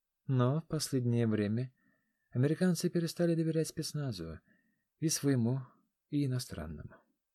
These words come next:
Как можно арестовать человека, который не боится смерти? Как можно заставить сдаться такого фанатика? Ведь он, погибая, уносит на тот свет жизни многих солдат, посланных взять его живым.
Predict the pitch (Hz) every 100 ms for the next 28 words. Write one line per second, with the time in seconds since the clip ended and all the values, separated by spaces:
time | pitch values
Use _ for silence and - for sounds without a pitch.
0 | _ - 92 - 87 80 87 82 - 85
1 | - 80 82 101 95 85 80 85 80 -
2 | - - - 107 92 98 95 110 - 87
3 | - - - - _ _ _ _ _ _
4 | - 139 135 135 131 123 120 120 113 135
5 | 123 120 - - - 110 127 123 - 113
6 | 117 113 110 104 113 98 - - - -
7 | _ _ _ _ _ - 131 160 196 170
8 | 156 151 165 156 135 139 - 120 - -
9 | 113 98 110 - 110 101 101 120 107 110
10 | 117 165 127 - 104 98 92 82 - 90
11 | - 85 82 95 92 98 90 - 90 82
12 | 90 87 - -